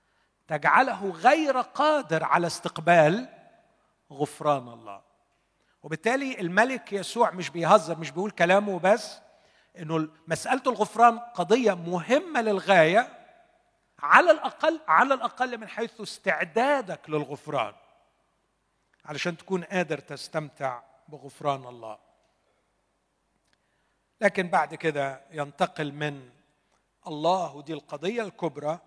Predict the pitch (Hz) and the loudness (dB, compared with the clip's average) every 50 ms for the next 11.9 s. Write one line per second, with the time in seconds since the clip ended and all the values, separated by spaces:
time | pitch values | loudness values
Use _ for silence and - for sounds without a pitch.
0 | _ _ _ _ _ 139 135 - - - - 156 147 143 143 170 202 240 226 - | _ _ _ _ _ -20 -20 -20 -18 -12 -8 -8 -8 -4 0 0 0 0 0 -4
1 | 202 170 - - 175 160 151 139 143 160 - - - - _ _ _ _ _ _ | -10 -10 -2 2 4 4 4 4 2 -2 -2 -2 -6 -20 _ _ _ _ _ _
2 | _ _ _ _ _ 220 208 170 165 147 139 160 160 185 247 - - - - 208 | _ _ _ _ _ -6 -4 -2 -4 -4 -4 0 2 2 2 2 0 -6 -8 -8
3 | 185 165 156 151 156 156 151 151 - - - - _ _ _ - 165 156 143 - | -8 -8 -8 -6 -4 -2 -2 -4 -6 -10 -16 -18 _ _ _ -18 -16 -16 -14 -10
4 | - 170 160 147 147 147 143 139 123 _ _ _ _ _ _ _ - 135 147 160 | -6 -4 -2 0 -2 -2 -4 -6 -16 _ _ _ _ _ _ _ -12 -6 -4 -4
5 | 156 - _ - 165 147 151 143 - _ - 170 156 147 143 - 143 139 - - | -4 -6 _ -16 -16 -14 -14 -16 -18 _ -6 -4 -2 -2 -4 -4 -8 -12 -10 -8
6 | - 151 143 143 - 151 147 147 143 139 135 135 135 135 135 139 131 147 139 131 | -8 -6 -6 -8 -8 -8 -8 -8 -8 -8 -10 -12 -14 -16 -18 -18 -16 -12 -12 -12
7 | 123 123 127 123 - _ _ _ _ _ _ _ _ _ _ _ 143 139 156 170 | -12 -12 -14 -16 -18 _ _ _ _ _ _ _ _ _ _ _ -14 -10 -10 -10
8 | 143 156 151 175 180 165 156 151 147 143 143 151 180 208 226 240 - - 185 175 | -8 -6 -4 -4 -2 -2 -4 -4 -8 -14 -4 0 2 2 2 2 -2 -8 -10 -12
9 | 175 - - 151 131 135 143 135 127 117 139 135 127 110 117 113 117 _ _ _ | -14 -14 -14 -14 -10 -6 -4 -4 -4 -4 -8 -10 -10 -12 -18 -20 -20 _ _ _
10 | _ _ _ _ 147 143 139 147 170 196 233 226 - - - 185 170 - - - | _ _ _ _ -16 -14 -8 -2 -2 0 0 -2 -4 -6 -8 -10 -8 -10 -10 -8
11 | 180 170 160 143 139 143 151 151 151 147 156 151 156 175 170 165 156 | -4 -2 -2 -2 -2 -4 -12 -14 -14 -14 -14 -12 -10 -8 -8 -8 -10